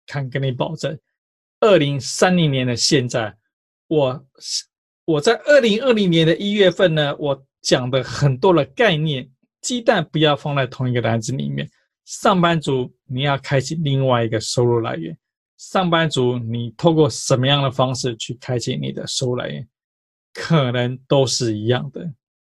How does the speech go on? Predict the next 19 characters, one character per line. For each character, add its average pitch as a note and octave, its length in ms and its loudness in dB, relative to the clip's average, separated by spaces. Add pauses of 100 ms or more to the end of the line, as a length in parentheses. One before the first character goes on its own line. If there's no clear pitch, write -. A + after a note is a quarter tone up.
(380)
也 B3 180 2
许 F3+ 240 2
传 E3 420 0
递 C#4 120 2
的 G#3+ 120 6
媒 D#3 200 2
介 D#3+ 220 4
会 D#3 180 2
有 B2 80 2
不 A2+ 140 -6
同， F#3+ 340 -10 (560)
因 D#3 200 -4
为， C#3+ 200 -4 (120)
但 G3+ 140 0
是 F#3+ 300 0
你 E3+ 100 4
想 F#3+ 160 2
想 D#3+ 120 2
看， D3 220 -2